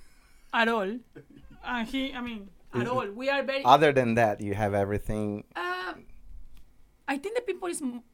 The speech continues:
Speaker 1: more polite here. I told you before that. I think people here need to be polite or they're gonna be in trouble.
Speaker 2: Yeah.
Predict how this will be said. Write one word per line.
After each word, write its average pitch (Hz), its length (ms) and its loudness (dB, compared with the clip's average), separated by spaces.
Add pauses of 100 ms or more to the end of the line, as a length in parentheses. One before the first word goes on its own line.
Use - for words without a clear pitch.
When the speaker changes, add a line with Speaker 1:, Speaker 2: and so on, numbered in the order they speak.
Speaker 1:
more 269 220 2
polite 196 520 -4
here. - 240 -20 (220)
I 220 120 -4
told 247 220 -2
you 247 60 -4
before 208 360 -8
that. - 320 -16
I 254 100 0
think 285 280 -2
people 311 320 4 (360)
here 320 340 2 (180)
need 269 300 0
to 277 80 -6
be 247 100 -2
polite 202 680 -4
or 233 140 0
they're 226 160 0
gonna 220 240 -2
be 208 80 -8
in 185 120 -8
trouble. - 340 -16 (500)
Speaker 2:
Yeah. - 80 -20